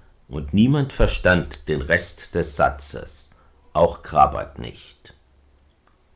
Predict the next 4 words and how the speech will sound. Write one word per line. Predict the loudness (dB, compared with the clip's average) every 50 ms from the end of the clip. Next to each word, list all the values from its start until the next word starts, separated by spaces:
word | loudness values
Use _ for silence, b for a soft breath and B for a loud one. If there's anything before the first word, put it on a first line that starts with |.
| _ _ _ _ _ _ _ _ _ _ _ _ _ _
Schließlich, | -14 -8 0 2 2 4 4 4 4 4 4 2 2 -4 -12 _ _ _ _ -8
schon | -4 2 2 2 2 2
im | -2 -2 2 2
Abgehen, | 2 2 2 -2 2 2 2 2 2 -2